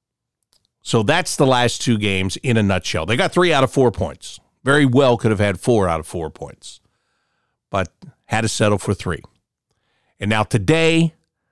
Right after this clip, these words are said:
the team is practicing and then heading to Winnipeg, where tomorrow they are going to take on, and I can't believe I'm going to say this, the top team in the National Hockey League. And I can't believe I'm going to say that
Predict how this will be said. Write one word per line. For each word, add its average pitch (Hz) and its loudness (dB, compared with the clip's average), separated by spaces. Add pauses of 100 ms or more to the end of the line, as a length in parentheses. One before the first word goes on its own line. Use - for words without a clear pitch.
(400)
the - -20
team 107 -2
is 82 -4
practicing 131 -2 (640)
and 107 -2
then 104 0
heading 135 0
to 117 4
Winnipeg, 107 -2 (160)
where 107 -2
tomorrow 107 0
they 113 0
are 135 2
going 127 2
to 104 -2
take 117 0
on, 107 2
and 92 0
I 85 -4
can't 110 -2
believe 98 -2
I'm 92 -4
going 92 0
to 82 -8
say 90 -2
this, - -16 (960)
the 101 -10
top - -2
team 98 0 (600)
in 120 2
the 113 4
National 104 0
Hockey 95 -2
League. - -18 (560)
And 110 -2
I 117 -2
can't 202 0
believe 170 0
I'm 131 4
going 135 2
to 110 0
say 135 2
that 80 -4